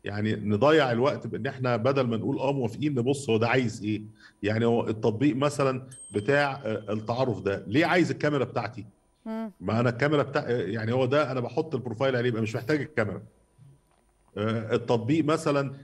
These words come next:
Speaker 1: آه، ال-، الفلاني ليه محتاج، آه، يعرف أنا فين؟
Speaker 2: أو الكونتاكتس بتاعة الموبايل.
Speaker 1: أو الكونتاكتس اللي على الموبايل بالظبط.
Speaker 2: آه، يعني أنا عايزة أقول لحضرتك إن الواحد بعد ما بيسمع الحاجات دي بجد بيحس إن هو عايز يمسك موبايله يرميه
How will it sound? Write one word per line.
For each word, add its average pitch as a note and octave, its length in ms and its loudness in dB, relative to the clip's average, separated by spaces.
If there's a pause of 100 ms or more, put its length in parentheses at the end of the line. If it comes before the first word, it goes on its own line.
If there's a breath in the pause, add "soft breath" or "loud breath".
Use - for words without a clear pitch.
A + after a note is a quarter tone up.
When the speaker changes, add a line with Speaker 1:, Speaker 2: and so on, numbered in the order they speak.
(180)
Speaker 1:
آه، A#2 360 0
ال-، A2+ 260 -4
الفلاني A2 520 2
ليه D3+ 180 4
محتاج، C#3+ 640 0
آه، G#2 100 -2
يعرف C#3 400 -2
أنا G#2+ 120 -2
فين؟ A2 480 -2
Speaker 2:
أو A3+ 140 4
الكونتاكتس D#4 520 0
بتاعة B3 300 0
الموبايل. C4 500 4 (800)
Speaker 1:
أو A#2 160 2
الكونتاكتس C3 520 -4
اللي A#2 120 -2
على A2 60 0
الموبايل A#2 340 0
بالظبط. G#2 560 -4 (140)
Speaker 2:
آه، F#3+ 480 -2
يعني F#3+ 460 -6
أنا G3+ 80 -2
عايزة A#3 200 2
أقول A#3 120 4
لحضرتك A#3 440 -2
إن G#3+ 80 0
الواحد G#3 340 0
بعد B3 160 2
ما A#3 100 0
بيسمع B3 260 -2
الحاجات A3 260 0
دي B3 120 -2
بجد A3 400 2
بيحس A#3 320 -2
إن B3+ 60 4
هو B3+ 40 8
عايز C4 180 4
يمسك C#4+ 240 -4
موبايله B3+ 460 0
يرميه A#3+ 460 2